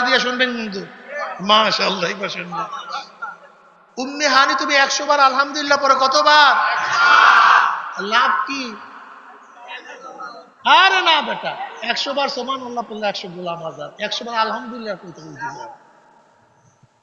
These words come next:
একশো বার, আরে মেয়ে, গাছ হবে যে কোনো জিকির করলে। এক এক হাদিসের মধ্যে আর এক হাদিস মিলাইয়া দিয়েন না, ওটার মুতলাক জিকির, যে কোনো জিকির করলে গাছ হবে।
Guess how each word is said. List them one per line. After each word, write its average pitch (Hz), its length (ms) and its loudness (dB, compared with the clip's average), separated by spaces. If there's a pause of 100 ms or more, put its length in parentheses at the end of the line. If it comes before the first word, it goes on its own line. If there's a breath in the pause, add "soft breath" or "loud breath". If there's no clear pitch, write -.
(140)
একশো 226 440 0
বার, - 140 -8 (180)
আরে 196 220 -4
মেয়ে, 226 200 -8
গাছ 190 360 -6 (100)
হবে 220 240 -8
যে 180 200 -10
কোনো 220 260 -14
জিকির 170 440 -14
করলে। 120 240 -20 (1000)
এক 190 140 -4
এক 247 220 -8
হাদিসের 226 360 -8
মধ্যে 220 200 -8
আর 208 80 -2
এক - 120 -6
হাদিস 202 240 -8
মিলাইয়া 180 380 -6
দিয়েন 147 380 -12
না, 165 80 -10 (1700)
ওটার 247 220 -6
মুতলাক 254 400 -4 (100)
জিকির, 185 300 -12
যে 220 120 -10
কোনো 247 160 -6
জিকির 202 380 -8
করলে 269 280 -2
গাছ 185 260 -6 (100)
হবে। 131 180 -10